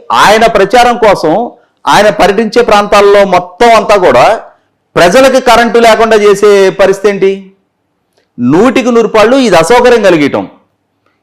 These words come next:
ఈ అసౌకర్యం కలిగించకూడదనే టీఎన్ శేషన్ గారు చెప్పారు. దాన్ని అతిక్రమించి ఆయన పర్యటన జరిగిన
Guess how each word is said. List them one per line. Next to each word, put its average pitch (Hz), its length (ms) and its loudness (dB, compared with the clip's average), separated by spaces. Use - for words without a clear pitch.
ఈ 165 100 -4
అసౌకర్యం 254 500 2
కలిగించకూడదనే 233 800 0
టీఎన్ 226 260 -2
శేషన్ 214 260 -2
గారు 185 180 0
చెప్పారు. 139 280 -2
దాన్ని 185 240 0
అతిక్రమించి 226 580 0
ఆయన 190 200 0
పర్యటన 233 380 2
జరిగిన 226 220 2